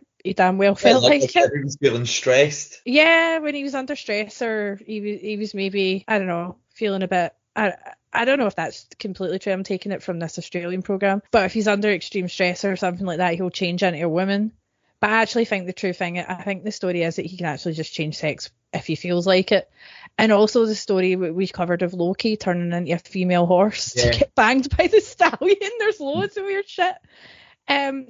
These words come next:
Speaker 1: I think it's only, like, really, and I don't know, uh, uh, when you, if you study this more, but Jesus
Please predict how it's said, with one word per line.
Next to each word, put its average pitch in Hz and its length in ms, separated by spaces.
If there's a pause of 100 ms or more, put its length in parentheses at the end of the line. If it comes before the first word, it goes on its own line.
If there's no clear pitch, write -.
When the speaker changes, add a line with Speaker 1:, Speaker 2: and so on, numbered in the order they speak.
Speaker 1:
I 311 140
think 381 200
it's 415 140
only, 294 320
like, 220 220
really, 214 600 (420)
and 277 100
I 285 80
don't 359 240
know, 247 440
uh, 190 140
uh, 220 120
when 214 240
you, 208 160 (300)
if 202 200
you 202 100
study 190 300
this 240 240
more, 233 160
but 196 300
Jesus 370 760